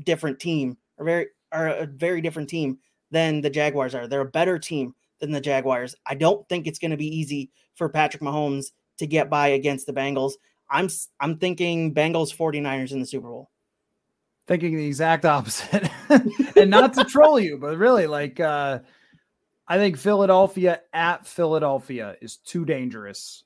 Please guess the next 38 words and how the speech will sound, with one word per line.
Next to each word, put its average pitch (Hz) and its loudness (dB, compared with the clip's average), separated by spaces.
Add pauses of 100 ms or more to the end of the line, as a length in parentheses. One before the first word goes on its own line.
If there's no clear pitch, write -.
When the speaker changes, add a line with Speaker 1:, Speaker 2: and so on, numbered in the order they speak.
Speaker 2:
Uh, 127 -8
they 151 -2
can 160 -4
match 160 -2
defense 170 -2
for - -10
defense. 156 -4
They 143 -6
led 143 -4
the 151 -6
league 151 -4
in 127 -6
sacks. 151 -4 (380)
And 143 -4
I 151 0
don't 180 2
know 180 6
if 170 -2
Brock 160 2
Purdy 160 -2
has 139 -6
faced - -6 (640)
qu-, 160 -4
well, 254 8
I 226 -2
mean, 226 4
last 254 4
Speaker 1:
Yeah. 285 2
Speaker 2:
week, 254 -4 (100)
uh, 170 2
it 180 4
was 196 -2
a 202 -4
really 208 2
good 185 -2
defense 180 -4
in 170 -6
Dallas. 139 -4